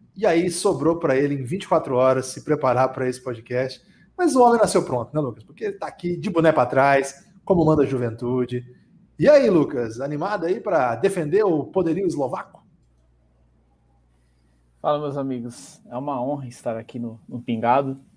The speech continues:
Speaker 2: Tô pronto, né, na medida do possível aí, pra defender toda a nação eslovaca e vender meu peixe aí, né?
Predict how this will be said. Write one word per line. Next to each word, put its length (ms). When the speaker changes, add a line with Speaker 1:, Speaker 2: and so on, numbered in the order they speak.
Speaker 2:
Tô 140
pronto, 360
né, 140
na 120
medida 240
do 100
possível 460
aí, 300
pra 480
defender 440
toda 220
a 20
nação 320
eslovaca 720
e 220
vender 220
meu 120
peixe 400
aí, 120
né? 140